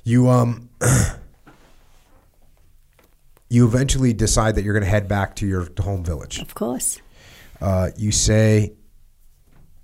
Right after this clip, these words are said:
Speaker 1: After four weeks on the trains, we finally arrive and walk to our little farm. Our once beautiful and cozy home is hardly recognizable. The roof is almost gone,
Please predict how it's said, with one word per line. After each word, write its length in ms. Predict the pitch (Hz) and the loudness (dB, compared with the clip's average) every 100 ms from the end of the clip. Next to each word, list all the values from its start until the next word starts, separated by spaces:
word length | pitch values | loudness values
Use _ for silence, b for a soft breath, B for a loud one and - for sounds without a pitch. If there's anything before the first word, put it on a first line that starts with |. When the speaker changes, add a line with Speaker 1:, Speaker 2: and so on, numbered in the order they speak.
| _ _ _ - - | _ _ _ -20 -6
Speaker 1:
After 280 | 117 110 - | -2 0 -2
four 300 | - 131 139 | -4 0 2
weeks 280 | 135 131 - | 2 2 0
on 100 | 117 | 0
the 80 | 117 | -2
trains, 420 | - 101 95 92 | -2 0 0 -2
we 120 | 95 | -4
finally 440 | - - 95 101 95 | -4 -4 -4 -4 -4
arrive 580 | 90 85 78 - - - _ _ _ _ - _ _ - | -4 -6 -8 -10 -12 -12 _ _ _ _ -20 _ _ -10
and 160 | 90 | -8
walk 260 | 90 90 - | -4 -4 -4
to 140 | - | -4
our 120 | 90 87 | -2 -2
little 200 | 87 85 | -6 -8
farm. 400 | - 85 78 - B | -8 -8 -8 -14 B
Our 120 | 101 | -2
once 280 | 95 101 110 | 0 0 0
beautiful 380 | - 110 113 117 | 0 0 0 0
and 80 | 107 | 0
cozy 260 | 113 107 104 | 0 0 -2
home 220 | 101 98 | -4 -2
is 80 | 92 | -2
hardly 300 | - 101 98 | 0 0 0
recognizable. 800 | 87 82 - 98 90 87 - 71 B - | -2 -6 -6 -4 -2 -4 -6 -12 B -2
The 80 | |
roof 280 | 107 117 120 | 2 4 4
is 120 | 120 | 0
almost 320 | 104 110 107 - | -2 -2 -4 -2
gone, 460 | 101 98 95 95 | -2 0 -2 -4